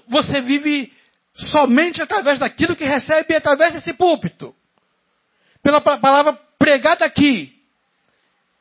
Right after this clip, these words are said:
E muitas vezes eu encontro no caminho as pessoas, "É porque o pastor Neil disse isso, é porque o pastor bem pregou,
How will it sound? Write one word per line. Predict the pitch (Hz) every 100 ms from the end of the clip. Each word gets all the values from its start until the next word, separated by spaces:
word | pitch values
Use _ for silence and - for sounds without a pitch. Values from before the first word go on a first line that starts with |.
| _
E | 226
muitas | 320 339 254
vezes | 285 269
eu | 302
encontro | 269 285 311 302
no | 294
caminho | 269 226 285 330
as | 262
pessoas, | 294 302 302
"É |
porque | - 339
o | 330
pastor | 285 - 311
Neil | 302 285 294
disse | 269 285 320 -
isso, | 269 311 - - - 277
é | 294
porque | 320
o | 311
pastor | 277 - 302
bem | 320
pregou, | 311 277 196 269 311